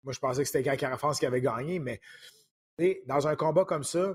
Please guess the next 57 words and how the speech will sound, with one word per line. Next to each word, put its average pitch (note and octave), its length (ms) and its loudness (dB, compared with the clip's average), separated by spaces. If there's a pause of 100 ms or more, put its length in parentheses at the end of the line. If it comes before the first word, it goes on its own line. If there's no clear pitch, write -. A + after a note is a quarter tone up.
(180)
je - 80 -20
suis - 40 -20
pas G3+ 100 0
fâché F3+ 440 2
que - 40 -4
ça C#3+ 140 0
soit D3 180 0
Albazi C3+ 280 0
qui - 80 0
ait C3+ 80 2
gagné C3 300 0
non A#2+ 200 -4
plus. E3 160 -4
Tu - 40 -8
sais, D3 60 -2
je C3+ 100 -4
suis - 20 -14
pas, E3 180 4
je C3+ 60 -4
suis - 80 -18
pas F3 100 -2
surpris. D#3 680 -2
Est-ce A2 200 -4
que, D3+ 260 2 (540)
est-ce - 80 -14
que C3+ 80 0
je - 80 -8
pense E3 260 2
qu'il D3+ 140 -2
l'a D3+ 100 6
gagné ? C#3+ 400 -2
Non, D3+ 480 -2 (180)
mais A#2+ 180 -6
c'est A2+ 260 -8
pas G3 180 0
un D3 80 2
vol, D#3 280 2
comme C#3 180 -4
tu - 140 -12
l'as B2 120 0
dit, C#3 220 -6
tu C#3+ 80 -6
sais, D3 80 -4
comme C3+ 140 -6
tu - 100 -8
l'as B2+ 60 -2
mentionné, C3 380 -4
c'est, B2 180 -6
c'est - 160 -10
pas E3 120 0
un D3+ 80 0
vol C#3+ 200 0
du - 160 -12
tout. D#3+ 220 -4 (500)
Il B2+ 100 -2
reste D#3 240 0
que, C3 260 0